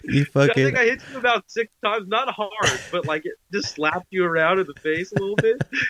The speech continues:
Speaker 2: And then I felt so fucking bad, dude. I was just like, uh, you're like, you,
Speaker 1: No,
Speaker 2: you're like,
Speaker 1: dude.
Speaker 2: "You piece of shit."
Speaker 1: I,
Speaker 2: <laughs> You
Speaker 1: I,
Speaker 2: piece
Speaker 1: I now,
Speaker 2: You hit
Speaker 1: like, I now,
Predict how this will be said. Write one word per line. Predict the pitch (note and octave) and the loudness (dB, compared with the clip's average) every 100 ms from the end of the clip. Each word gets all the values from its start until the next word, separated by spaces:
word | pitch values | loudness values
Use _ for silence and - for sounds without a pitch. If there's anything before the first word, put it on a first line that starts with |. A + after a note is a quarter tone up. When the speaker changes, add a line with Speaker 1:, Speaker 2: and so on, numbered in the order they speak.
| - | -2
Speaker 2:
And | F#3+ | 2
then | D4 | 4
I | C4+ | 4
felt | - B3+ - | 4 0 2
so | A#3+ - | -2 -2
fucking | G#3 G#3 G3+ D#3 | -2 -2 -4 -4
bad, | C#3+ C#3+ D#3 E3 | -2 0 0 -4
dude. | F#3 G3+ | -4 -2
I | A3 | 0
was | A3 | 4
just | C#3 C#3 C3+ | 4 4 2
like, | A3+ A#2+ | 2 2
uh, | G#3 G#3+ G#3 | 0 -2 -2
you're | A#3+ | -2
like, | C4 - - | 0 -2 -2
you, | C#4 | 2
Speaker 1:
No, | A2+ A2 - F#2+ | 4 4 2 4
Speaker 2:
you're | - | 4
like, | G2 | 4
Speaker 1:
dude. | F#2 | 4
Speaker 2:
"You | - | 0
piece | - B3+ A#3+ - | -4 -6 -6 -6
of | - | -10
shit." | - - D4 G3+ - - - - | -10 -2 0 0 -4 -10 -6 2
Speaker 1:
I, | A#2 B2+ C#3 | 6 8 6
Speaker 2:
<laughs> | - B3 A#3+ - | 4 2 2 2
You | G#3+ | 2
Speaker 1:
I, | B3+ - | 2 0
Speaker 2:
piece | F#4+ D4+ _ - | -8 -8 _ 0
Speaker 1:
I | A2+ C3 | 4 4
now, | A#2+ G#2+ G#2+ A2 G#2+ G2+ | 6 6 6 6 4 4
Speaker 2:
You | G2 | 2
hit | G2+ | 0
Speaker 1:
like, | - - - | -2 -18 -4
I | G#2 A2+ | 2 4
now, | A#2 A2+ A2 A2+ | 6 6 4 2